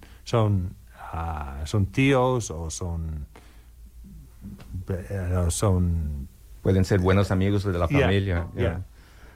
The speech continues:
Speaker 1: yeah.
Speaker 2: Ya, en, en muchas fami-, <laughs> en mucha-, en mu-, muchas familias latinas, un, un buen amigo, un buen vecino que se ha conocido por, por muchos años, los niños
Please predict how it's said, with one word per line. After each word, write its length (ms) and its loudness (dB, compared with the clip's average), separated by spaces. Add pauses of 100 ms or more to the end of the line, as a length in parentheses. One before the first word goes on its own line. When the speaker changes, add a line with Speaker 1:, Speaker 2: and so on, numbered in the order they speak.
Speaker 1:
yeah. 280 -6 (280)
Speaker 2:
Ya, 260 4
en, 220 4
en 60 6
muchas 320 0
fami-, 280 2 (240)
<laughs> 240 -12
en 120 2
mucha-, 300 -2
en 160 0
mu-, 200 -2
muchas 340 -2
familias 480 0
latinas, 560 -4
un, 240 -2
un 180 0
buen 180 -2
amigo, 480 -2
un 180 -2
buen 220 -2
vecino 520 -4
que 120 -8
se 160 -6
ha 100 -6
conocido 680 -4
por, 280 -8
por 160 -8
muchos 360 -4
años, 340 -2
los 200 -4
niños 640 0